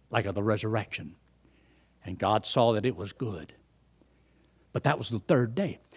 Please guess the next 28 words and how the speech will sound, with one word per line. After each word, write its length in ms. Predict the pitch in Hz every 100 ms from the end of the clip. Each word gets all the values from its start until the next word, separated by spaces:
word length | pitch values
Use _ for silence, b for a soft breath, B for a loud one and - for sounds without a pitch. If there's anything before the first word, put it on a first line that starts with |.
| b
On 180 | - 156
the 160 | 135 110 -
third 400 | 233 247 208 180
day, 460 | 277 320 214 277 - - -
Christ 380 | - 214 127 -
came 220 | 143 117
back 280 | 160 151 -
again 340 | 135 151 131 -
from 300 | 160 135 120
the 120 | 131
dead. 480 | 113 208 - - - _ _ _ _ _ B B
And 140 | 156 165
there's 240 | 202 185
a 100 | 156
civil 380 | 139 - 285 190
calendar, 640 | - 175 175 165 262 247 - _ _ _ _ _ _ -
or 140 | 160
the 100 | 160
national 420 | 185 214 - 190
calendar. 400 | - 180 165 226
There's 320 | 196 202 190
a, 240 | 185 180 139 - _ -
uh, 220 | 160 147
sacrificial 880 | - - - - 180 - 320 - 170
type 320 | - 185 170
of 180 | 180 170
religious 600 | 180 185 302 196 185 -
calendar, 560 | - 196 175 175 220